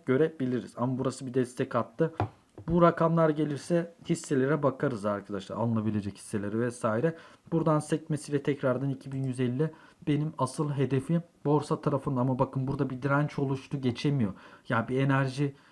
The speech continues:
enerjisini boşaltmak için bin dokuz yüz yetmiş, bin dokuz yüz seksenlere kadar bir geri çekilme olabilir. Çok çok normal olacaktır şu yeşil bölge.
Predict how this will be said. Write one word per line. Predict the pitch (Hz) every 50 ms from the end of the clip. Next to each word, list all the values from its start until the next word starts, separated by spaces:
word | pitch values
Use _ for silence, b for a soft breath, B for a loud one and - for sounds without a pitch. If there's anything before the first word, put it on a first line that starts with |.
| B B
enerjisini | - 135 131 131 135 135 131 - - 143 131
boşaltmak | 135 135 131 147 139 135 - - 147 139 -
için | - - - 156 151 - - _ _ _ -
bin | 123 131 135
dokuz | 135 - - 139
yüz | 123 127
yetmiş, | 131 127 - 135 120 - -
bin | 135
dokuz | 131 123 - -
yüz | -
seksenlere | - 131 - - - 135 131 131 131 131 131
kadar | - 135 139 135 123
bir | 123 120
geri | 127 127 127 123
çekilme | - - 127 - - 151
olabilir. | 139 131 127 135 131 139 147 143
Çok | - - 151 135 - -
çok | - 147 151 -
normal | 139 131 131 131 139 143 139
olacaktır | 127 110 98 101 104 95 - - 107
şu | - - 117
yeşil | 117 117 113 - 123 123 117
bölge. | 110 107 107 107 156 170